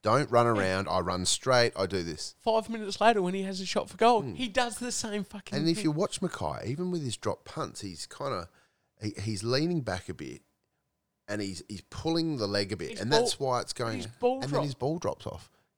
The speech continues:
Speaker 1: Now, fucking plain Joe on the T V can see it. How is there not someone at Carlton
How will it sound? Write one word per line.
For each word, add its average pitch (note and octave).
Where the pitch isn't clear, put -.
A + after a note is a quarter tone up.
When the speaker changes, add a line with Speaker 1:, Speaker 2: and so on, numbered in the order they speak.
Speaker 1:
Now, F#3+
fucking G#3
plain A3
Joe E2+
on F2+
the E2
T D2+
V D2
can F#2+
see -
it. G#1+
How C4+
is C4
there F3+
not -
someone F2+
at -
Carlton -